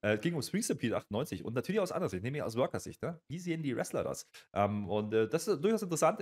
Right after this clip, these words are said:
Gibt's natürlich in voller Länge dann auf Patreon auch zu hören. Da könnt ihr generell Zusatzinhalte bekommen. Zum Beispiel auch die WrestleMania Preview, die wir nächste Woche machen werden. Und, äh, Stand Deliver k-, gibt's da auch mit N X T, ne?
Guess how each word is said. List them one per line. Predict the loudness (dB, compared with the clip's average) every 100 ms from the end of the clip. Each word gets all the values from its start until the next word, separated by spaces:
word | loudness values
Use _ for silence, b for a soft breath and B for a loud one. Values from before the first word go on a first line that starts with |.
| -4
Gibt's | -2 -2
natürlich | 0 -2 -2
in | 4
voller | 6 8
Länge | 6 2
dann | 0 -2
auf | -2
Patreon | -2 0 0
auch | 0
zu | 2
hören. | 2 4
Da | 4
könnt | 4 2
ihr | 2
generell | 0 0 2 0 -2
Zusatzinhalte | -2 0 2 6 6 6
bekommen. | 4 2 4
Zum | 4
Beispiel | 2 4 6
auch | 6
die | 6
WrestleMania | 2 2 0 2 4 4
Preview, | 0 0 8 10 12 12 12
die | 10 6
wir |
nächste | 6 4 4
Woche | 6 6
machen | 4 6
werden. | 6 6 B B B B 4
Und, | 8 8 8
äh, | 10 10 10
Stand | 8 6
Deliver | 8 8 12 10 8
k-, | 2
gibt's | -2 0 2
da |
auch | 4 4
mit | 0
N | -2
X | -4 -4
T, | -2 0 -2 -2
ne? | 0 0